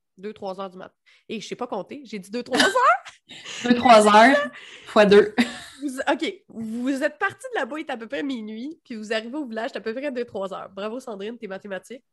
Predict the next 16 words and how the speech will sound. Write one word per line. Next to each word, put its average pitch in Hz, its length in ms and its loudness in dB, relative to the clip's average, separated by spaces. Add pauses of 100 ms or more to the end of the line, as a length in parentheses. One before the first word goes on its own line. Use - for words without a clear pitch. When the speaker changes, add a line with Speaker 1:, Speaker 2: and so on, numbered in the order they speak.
(160)
Speaker 1:
<laughs> - 280 -20
Ça 359 1300 0
va 277 280 0
bien. 254 140 -2 (1300)
Donc, 381 280 -2 (320)
vous 262 260 -6
entrez 339 260 -4 (100)
au - 40 -10
village. 262 560 -6 (220)
Dans 233 300 0
le 339 60 -6
village, 240 580 -6
le 214 140 -4
village 254 280 -8
est 220 100 -8
fait, 277 380 -8